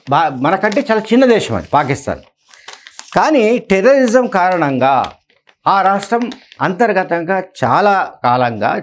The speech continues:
చాలా సంవత్సరాలుగా చాలా అవస్థలు పడుతూ వస్తుంది.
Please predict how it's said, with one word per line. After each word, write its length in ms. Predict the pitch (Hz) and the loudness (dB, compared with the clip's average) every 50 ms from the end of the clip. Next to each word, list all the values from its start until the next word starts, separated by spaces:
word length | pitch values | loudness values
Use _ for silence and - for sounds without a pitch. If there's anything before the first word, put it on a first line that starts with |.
| - - | -6 -4
చాలా 180 | 123 139 143 | -2 -2 -2
సంవత్సరాలుగా 880 | 139 - 113 110 143 170 165 - 139 123 113 107 104 98 123 226 247 247 - _ _ _ _ _ _ _ _ - - - _ _ _ _ - - _ - 165 | -4 -4 -4 -2 -2 -4 -4 -4 -4 -2 -2 -2 -2 0 0 0 0 -2 -6 _ _ _ _ _ _ _ _ -20 -20 -20 _ _ _ _ -20 -14 _ -2 0
చాలా 160 | 208 254 269 | 0 2 2
అవస్థలు 360 | 220 220 208 214 - 214 165 | 2 0 0 0 -2 0 2
పడుతూ 260 | 160 160 156 156 196 | 2 0 0 0 0
వస్తుంది. 500 | 170 - - - 104 85 80 78 - - | -2 -2 -2 -6 -8 -8 -8 -10 -14 -16